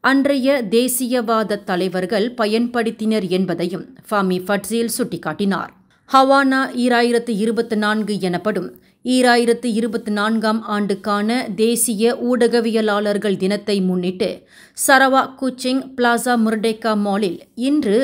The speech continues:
ஊடகவியலாளர் கண்காட்சியை தொடக்கி வைத்து உரையாற்றுகையில் ஃபாமி ஃபட்சில் இதனை தெரிவித்தார். பத்துக்கும் மேற்பட்ட நாடுகளை சேர்ந்த சுமார்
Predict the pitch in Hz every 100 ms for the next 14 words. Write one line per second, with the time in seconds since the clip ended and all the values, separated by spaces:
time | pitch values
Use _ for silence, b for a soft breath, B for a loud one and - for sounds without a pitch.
0 | - 254 262 247 247 247 240 233 220 220
1 | 226 220 214 220 214 208 202 185 247 247
2 | 220 220 - 202 190 202 233 240 214 214
3 | 202 175 170 170 185 170 - - b b
4 | - 220 196 185 185 208 - 226 240 240
5 | 226 208 190 190 208 175 170 190 175 -
6 | _ _ _ b b b _ 214 202 214
7 | 208 220 196 190 190 202 202 196 185 185
8 | 185 190 185 180 - 185 202 180 - -
9 | 247 226 185 226